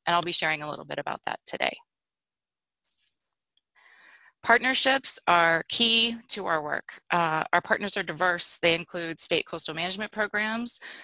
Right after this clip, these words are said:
state emergency managers, local governments, the private sector, professional associations, coral reef managers, academia, other feds, uh, whoever's appropriate for the issue at hand.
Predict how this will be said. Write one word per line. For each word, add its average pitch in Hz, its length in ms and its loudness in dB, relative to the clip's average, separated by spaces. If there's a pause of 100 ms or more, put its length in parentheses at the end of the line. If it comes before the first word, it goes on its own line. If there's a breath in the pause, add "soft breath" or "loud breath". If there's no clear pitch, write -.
state 180 220 2
emergency 165 420 -4
managers, 220 760 0 (360 loud breath)
local 196 300 0
governments, 220 720 -2 (160)
the 156 80 -6
private 196 380 2
sector, 208 600 -2
professional 190 460 -4
associations, 196 880 -2 (320 loud breath)
coral 170 220 -2
reef 220 260 -2
managers, 185 640 -2 (140)
academia, 190 760 0 (140)
other 175 160 -6
feds, 185 600 4 (420 loud breath)
uh, 160 180 6 (160)
whoever's 226 400 2
appropriate 170 500 -4
for 156 120 -10
the 151 140 -4
issue 147 260 -4
at 160 100 -10
hand. - 300 -8